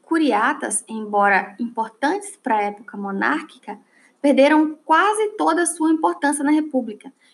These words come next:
e permaneceram apenas com funções religiosas.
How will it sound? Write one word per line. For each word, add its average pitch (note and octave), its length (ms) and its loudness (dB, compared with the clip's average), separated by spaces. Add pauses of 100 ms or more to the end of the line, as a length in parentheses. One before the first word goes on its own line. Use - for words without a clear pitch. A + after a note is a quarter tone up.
e B3 80 -4
permaneceram C#4 760 4
apenas C4+ 600 0
com D4+ 160 -2
funções D4 380 0
religiosas. C#4 840 -2